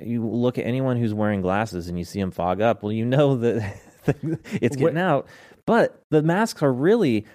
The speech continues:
Speaker 1: they're supposed to protect you when you inhale. If you watch someone who's wearing a, a, you know, a decent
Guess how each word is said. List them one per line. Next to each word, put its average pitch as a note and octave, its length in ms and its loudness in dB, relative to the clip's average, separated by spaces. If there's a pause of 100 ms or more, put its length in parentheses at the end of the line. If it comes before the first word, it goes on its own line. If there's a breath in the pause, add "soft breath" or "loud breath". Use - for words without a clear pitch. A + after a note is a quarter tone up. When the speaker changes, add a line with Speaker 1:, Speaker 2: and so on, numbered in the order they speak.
(120)
Speaker 1:
they're C#3 180 2
supposed D3 360 -2
to A#2 60 -2
protect G#2+ 480 -4
you B2 520 4 (240 loud breath)
when A#2 160 2
you A2 120 0
inhale. G#2+ 560 0
If - 160 -10
you D#3 80 0
watch D3 300 0
someone G#2+ 480 -2 (640)
who's A#2+ 200 0
wearing B2 260 -2
a, A2+ 180 -2
a, A2 80 0 (300)
you D#3 60 -2
know, B2 100 2
a G#2+ 40 2
decent B2 360 -4